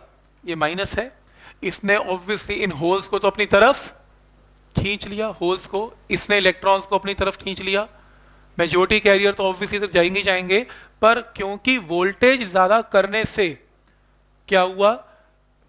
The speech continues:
यहां पर अंदर silicon, silicon के कोई bonds टूट गए,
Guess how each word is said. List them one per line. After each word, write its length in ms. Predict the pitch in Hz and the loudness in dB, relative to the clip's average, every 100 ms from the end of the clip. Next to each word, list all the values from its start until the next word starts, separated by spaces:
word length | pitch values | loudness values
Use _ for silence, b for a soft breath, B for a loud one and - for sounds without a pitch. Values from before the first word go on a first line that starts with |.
| _ _ _ _ _ | _ _ _ _ _
यहां 340 | 156 175 185 | -4 0 0
पर 360 | 202 202 208 208 | 0 2 2 0
अंदर 260 | 180 185 190 | -6 -4 -4
silicon, 440 | - 175 180 185 | -4 -6 -4 -4
silicon 440 | 180 170 170 170 165 | -6 -8 -6 -4 -4
के 120 | 175 | -6
कोई 360 | - 180 254 269 _ _ _ 135 | 0 0 0 -4 _ _ _ -6
bonds 280 | 139 135 - | -6 -6 -12
टूट 180 | 123 - | -18 -16
गए, 180 | 73 | -16